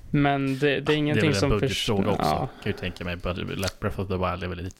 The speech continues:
Speaker 2: lite en orättvis jämförelse på något plan kanske, kan ju tänka mig att, att, eh, Breath of the Wild hade bra mycket mer budget och,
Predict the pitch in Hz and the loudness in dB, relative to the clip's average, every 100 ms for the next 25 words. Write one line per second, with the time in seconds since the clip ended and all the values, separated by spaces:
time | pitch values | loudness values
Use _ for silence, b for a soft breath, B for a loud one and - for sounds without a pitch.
0 | 117 - 117 104 113 110 117 104 98 - | -12 -4 0 0 0 0 0 0 -2 0
1 | 110 95 92 92 95 87 - 98 95 90 | -2 -2 -4 -2 -2 -4 -4 -6 -4 -4
2 | - 82 - 60 - - 113 - 98 98 | -2 -2 -4 -4 -8 -8 -12 -10 -10 -10
3 | 95 104 98 92 95 - - - - - | -10 -8 -6 -6 -6 -12 -14 -14 -12 -12
4 | - 98 - 101 90 92 95 95 98 98 | -10 -10 -8 -6 -4 -4 -4 -6 -6 -4
5 | 98 90 95 - 107 101 104 101 - - | -4 -4 -6 -8 -6 -4 -4 -4 -6 -10
6 | 104 | -10